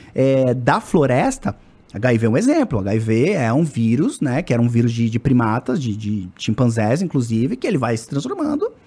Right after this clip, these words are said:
e vem lá da, do Congo, lá daquela região, e vira o H I V humano. Tem muito parasita dentro da floresta escondido. Tá lá, ele, ele parasita macaco, parasita gambá, parasita onça, ele tá na floresta.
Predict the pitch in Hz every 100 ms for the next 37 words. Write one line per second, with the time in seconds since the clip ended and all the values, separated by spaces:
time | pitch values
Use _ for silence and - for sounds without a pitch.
0 | _ _ _ 427 165 160 185 135 151 117
1 | 113 113 131 156 139 113 120 117 120 135
2 | 131 139 165 - - - 359 185 156 160
3 | 170 170 180 262 214 156 117 - _ _
4 | _ _ - 196 175 190 285 - 233 226
5 | 190 165 160 151 151 147 139 - 113 123
6 | - 165 214 277 269 269 254 117 - _
7 | - _ - - - 156 226 214 196 123
8 | 127 123 123 104 113 110 101 - - 127
9 | 120 117 120 143 180 139 110 110 101 104
10 | 107 113 127 135 135 117 - 90 90 101
11 | 117 117 135 127 101 98 139 196 147 117
12 | 90